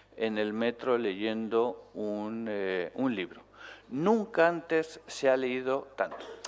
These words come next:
Lo que ocurre es que, como decía al principio, las cosas están cambiando.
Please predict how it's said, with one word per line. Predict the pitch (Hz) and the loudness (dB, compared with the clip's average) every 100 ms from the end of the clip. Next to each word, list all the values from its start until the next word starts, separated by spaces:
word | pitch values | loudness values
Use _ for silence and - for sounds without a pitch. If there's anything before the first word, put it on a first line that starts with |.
| - - - - | -14 -16 -18 -2
Lo | - | 0
que | 147 | 0
ocurre | 156 220 240 | 4 6 6
es | |
que, | - 180 | 4 2
como | 113 | 2
decía | 101 104 175 185 | 0 2 2 2
al | |
principio, | 185 190 233 262 | 2 -4 -2 2
las | 247 139 | 4 4
cosas | - 208 226 165 | 4 4 4 0
están | 147 - 185 | 0 4 6
cambiando. | 117 90 80 92 139 220 | 6 4 -2 2 2 2